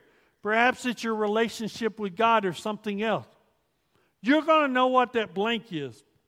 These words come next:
And the question is, is it wise? When we make our schedule,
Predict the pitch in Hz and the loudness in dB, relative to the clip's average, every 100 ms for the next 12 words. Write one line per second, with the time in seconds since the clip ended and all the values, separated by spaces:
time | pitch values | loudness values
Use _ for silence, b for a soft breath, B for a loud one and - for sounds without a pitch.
0 | _ _ _ _ _ _ _ - 190 202 | _ _ _ _ _ _ _ -6 -2 -2
1 | - 226 254 - 220 202 190 170 - 196 | 0 2 2 -2 -4 -2 -2 -4 -6 -4
2 | 190 180 175 185 131 113 - _ _ _ | -2 -4 -4 -4 -4 -10 -18 _ _ _
3 | _ _ _ _ _ _ _ _ _ _ | _ _ _ _ _ _ _ _ _ _
4 | _ _ - 269 302 294 302 320 320 302 | _ _ -2 2 4 4 6 6 10 10
5 | 262 - 294 294 247 196 165 127 | 10 4 8 10 8 4 -2 -6